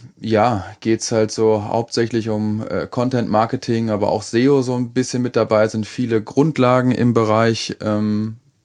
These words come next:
Blogposting dabei, ähm, aber auch Tipps zum Blogmarketing und so ein bisschen seo. Ähm, ich hab, äh, jetzt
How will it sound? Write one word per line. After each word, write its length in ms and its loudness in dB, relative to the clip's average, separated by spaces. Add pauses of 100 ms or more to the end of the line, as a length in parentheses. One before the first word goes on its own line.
(140)
Blogposting 1000 -2
dabei, 720 2
ähm, 560 -2
aber 400 0
auch 220 -2
Tipps 360 -6
zum 440 0
Blogmarketing 720 0
und 140 -2
so 60 -2
ein 140 -2
bisschen 300 0
seo. 440 2 (1040)
Ähm, 580 2
ich 200 -4
hab, 160 -2
äh, 520 0
jetzt 600 -2